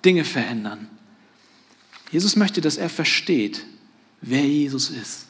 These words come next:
Dass Jesus mit derselben Kraft, mit derselben Autorität auftritt wie Gott, der Allmächtige. Echter christlicher Glaube ist kein Wunschdenken, sondern beginnt mit der Erkenntnis,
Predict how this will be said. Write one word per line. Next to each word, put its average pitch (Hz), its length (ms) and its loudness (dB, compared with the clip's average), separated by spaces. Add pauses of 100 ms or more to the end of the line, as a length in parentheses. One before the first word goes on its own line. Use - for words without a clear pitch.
(680)
Dass 104 160 -10
Jesus 160 280 4
mit 160 140 -2
derselben 151 480 2
Kraft, 143 400 -2
mit 147 160 -6
derselben 151 420 2
Autorität 160 680 -2
auftritt 135 480 -8
wie 143 300 -2
Gott, 160 340 -8 (380)
der 160 100 0
Allmächtige. 131 640 -2 (1600)
Echter 240 280 10
christlicher 247 380 8
Glaube 196 280 8
ist - 100 4
kein 175 320 4
Wunschdenken, 202 560 6
sondern 190 320 4
beginnt 214 480 6
mit 190 140 4
der 196 120 0
Erkenntnis, 285 1040 2